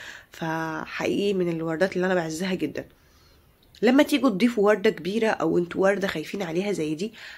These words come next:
حاولوا تعملوها بعيد شويه عن الايدين، يعني حاولوا على قد ما تقدروا. هتوزعوا واحده تحت بس بيبقى في النص، وتثبتوها بالسلو-، بال-، بالشمع زي ما انتوا عارفين طبعًا يعني.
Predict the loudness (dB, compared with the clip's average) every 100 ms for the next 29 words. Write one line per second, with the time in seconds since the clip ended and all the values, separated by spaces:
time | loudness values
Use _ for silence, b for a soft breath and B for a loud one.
0 | B -2 2 2 2 0 0 0 0 -2
1 | -2 -2 0 2 0 -2 -2 0 0 0
2 | -2 B B B B B _ -18 -18 -8
3 | -2 0 2 0 -2 -2 -4 -12 _ -8
4 | 0 2 2 0 -2 -4 -6 -4 -4 -6
5 | -6 -4 -2 0 6 6 6 0 -2 -4
6 | -4 -8 -8 -10 -10 -12 -6 -4 0 2
7 | 2 0 -6 B B B 0 0 2 -2
8 | 0 0 2 2 2 0 -2 -4 -2 -2
9 | -2 -2 0 0 0 -2 -2 0 0 0
10 | 0 -4 -4 -6 -4 -4 -6 -8 -10